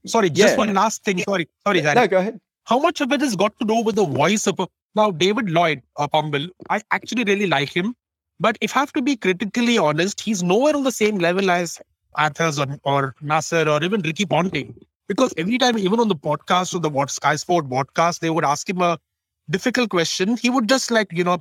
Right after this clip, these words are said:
Speaker 1: joke about it or, you know, "Oh, okay, Bumble, how was the pitch?" "Oh, there was no pitch." And that's it,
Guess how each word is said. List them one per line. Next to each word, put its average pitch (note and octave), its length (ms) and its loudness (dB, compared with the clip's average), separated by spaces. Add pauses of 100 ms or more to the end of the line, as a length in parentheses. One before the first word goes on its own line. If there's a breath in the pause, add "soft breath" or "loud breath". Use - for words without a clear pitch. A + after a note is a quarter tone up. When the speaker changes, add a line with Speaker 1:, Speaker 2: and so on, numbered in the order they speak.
Speaker 1:
joke F#3+ 260 2
about E3+ 320 0
it D#3+ 280 0
or, C3+ 340 -2
you D#3 60 -4
know, D#3 120 0 (300)
"Oh, F3 240 0
okay, F#3+ 180 2
Bumble, F#3 300 0
how G3+ 120 2
was G3+ 80 -2
the F3 80 -4
pitch?" E3+ 420 -4
"Oh, B3+ 220 2 (140)
there B3+ 220 2
was D#3+ 160 0
no C3+ 120 -2 (100)
pitch." - 380 -2 (420)
And A3+ 100 0
that's B3 240 0
it, D4 140 -2